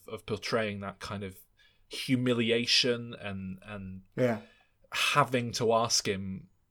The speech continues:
Speaker 1: to be allowed to go. And then you get this weird moment of twisted morality from the Joker, and it, it just gives him all this depth. That whole scene was phenomenal, I thought.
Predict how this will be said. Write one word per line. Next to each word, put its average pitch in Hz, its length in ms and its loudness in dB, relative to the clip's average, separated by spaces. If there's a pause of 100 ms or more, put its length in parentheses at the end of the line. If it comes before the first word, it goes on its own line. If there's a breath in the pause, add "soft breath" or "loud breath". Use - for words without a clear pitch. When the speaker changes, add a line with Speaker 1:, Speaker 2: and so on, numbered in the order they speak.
(140)
Speaker 1:
to 127 120 -4
be 113 140 0
allowed 104 560 2
to 101 100 -8
go. 104 480 -2 (1500 soft breath)
And 139 220 8
then 147 160 10
you 151 120 2
get 151 200 4
this 135 160 -2
weird 135 400 4
moment 123 500 0
of 117 280 -4
twisted 135 500 2
morality 127 640 0
from 95 200 -8
the 95 80 -4
Joker, 92 540 -6
and 104 120 -8
it, 110 160 -8
it 127 260 -12
just - 240 -8
gives 170 280 -2
him 147 140 0
all 151 200 0
this 143 180 -2
depth. - 400 -2
That 131 220 -2
whole 156 180 0
scene 135 480 -2
was 95 220 -4
phenomenal, 110 600 -6
I 95 120 -8
thought. - 360 -8